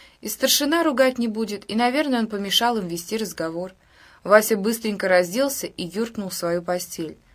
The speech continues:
отвернулся лицом к стене. Думал, что как только ляжет, так и уснет, а уснуть не мог. Перед глазами стояла темная комната, слышался прерывистый шепот Фроси.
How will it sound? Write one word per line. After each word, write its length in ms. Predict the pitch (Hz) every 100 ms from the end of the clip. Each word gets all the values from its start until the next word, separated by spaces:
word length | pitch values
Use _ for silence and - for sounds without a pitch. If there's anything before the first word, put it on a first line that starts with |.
| _
отвернулся 580 | 165 170 175 185 247 233
лицом 340 | 180 170 170 170
к 60 |
стене. 460 | - 185 175 165 156 _ _ _ _ _ _ _ _ _ _ -
Думал, 340 | 208 311 302
что 200 | 269 -
как 200 | 262 269
только 300 | - 262 254
ляжет, 420 | 254 302 330 175 -
так 200 | 277 240
и 40 |
уснет, 540 | 202 - 190 190 185 - -
а 120 | 185
уснуть 340 | 185 214 240
не 80 | 180
мог. 320 | 165 165 170 - _ _
Перед 220 | - 202 185
глазами 460 | 208 202 226 226
стояла 460 | 226 - 202 202 190
темная 380 | 190 208 196 175
комната, 580 | 175 277 247 - 165 - _ _
слышался 640 | - 196 254 233 196 190
прерывистый 600 | 175 185 214 226 220 180
шепот 340 | - - - -
Фроси. 520 | 208 196 170 -